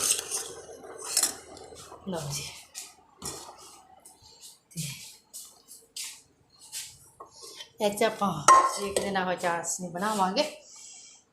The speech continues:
ਵੇਖਦੇ ਹਾਂ ਕਿਹੜੇ ਡੱਬੇ 'ਚ ਆਪਾਂ ਚਾਸ਼ਨੀ, ਛੋਟੇ 'ਚ ਬਣਾਈਏ ਕਿ ਇਹਦੇ 'ਚ। ਚੱਲ ਦੇਖਦੇ ਹਾਂ ਤਿੰਨਾਂ 'ਚ ਕਿਹਦੇ 'ਚ ਬਣਾਉਣੀ ਹੈ। ਚਾਸ਼ਨੀ ਬਣਾ ਕੇ ਰੱਖਾਂਗੇ ਸ਼ੱਕਰਪਾਰਿਆਂ ਵਾਸਤੇ। ਉਹ ਵੀ ਆਪਾਂ ਧਰ ਦਿੰਦੇ ਹਾਂ। ਤੇ ਇੱਧਰ ਆਪਣਾ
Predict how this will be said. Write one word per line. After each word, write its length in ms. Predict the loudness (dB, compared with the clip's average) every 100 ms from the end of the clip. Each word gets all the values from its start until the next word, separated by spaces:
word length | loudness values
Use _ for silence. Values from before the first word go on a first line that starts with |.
| -4
ਵੇਖਦੇ 300 | -2 0 -2
ਹਾਂ 60 | -2
ਕਿਹੜੇ 200 | -2 0
ਡੱਬੇ 200 | -2 -2
'ਚ 40 |
ਆਪਾਂ 120 | 0
ਚਾਸ਼ਨੀ, 420 | 0 0 -2 -6 -8
ਛੋਟੇ 340 | -8 -8 -6
'ਚ 80 | -4
ਬਣਾਈਏ 440 | 0 0 0 -4 -6 -12 _ _ -20 -20 -20 -20 _ _ _ _ _ _ _ _ -8
ਕਿ 40 | -4
ਇਹਦੇ 220 | -4 -6
'ਚ। 140 | -2
ਚੱਲ 160 | 0 2
ਦੇਖਦੇ 280 | 2 4 2
ਹਾਂ 80 |
ਤਿੰਨਾਂ 220 | 0 0 0
'ਚ 80 |
ਕਿਹਦੇ 240 | 0 -2 0
'ਚ 80 | 2
ਬਣਾਉਣੀ 380 | 2 2 0
ਹੈ। 80 | 2
ਚਾਸ਼ਨੀ 380 | 4 4 4 0
ਬਣਾ 200 | 2 2
ਕੇ 80 | 2
ਰੱਖਾਂਗੇ 420 | 0 -2 -4 -2
ਸ਼ੱਕਰਪਾਰਿਆਂ 520 | -2 -2 -2 0 0
ਵਾਸਤੇ। 340 | 0 -2 -2 -6 -6 -16 -18 -14 -14 -14 -16 _ _ -8
ਉਹ 120 | -4 0
ਵੀ 80 |
ਆਪਾਂ 140 | 0 4
ਧਰ 180 | 4 4
ਦਿੰਦੇ 320 | 2 -2 4
ਹਾਂ। 60 | 4 4 -12 -12
ਤੇ 60 | -10
ਇੱਧਰ 300 | -8 -2 -2
ਆਪਣਾ 320 | -2 -8